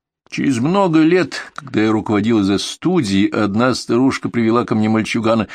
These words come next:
с папкой рисунков к сказкам. «Петя Циферов», назвался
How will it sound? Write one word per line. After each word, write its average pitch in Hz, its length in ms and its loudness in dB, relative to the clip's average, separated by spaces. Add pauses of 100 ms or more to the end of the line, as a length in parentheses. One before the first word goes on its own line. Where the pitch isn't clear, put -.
(160)
с - 80 -16
папкой 110 340 0
рисунков 107 560 -2 (200)
к - 60 -14
сказкам. - 580 -4 (540)
«Петя 139 520 0 (120)
Циферов», 160 720 0 (460)
назвался 107 840 -2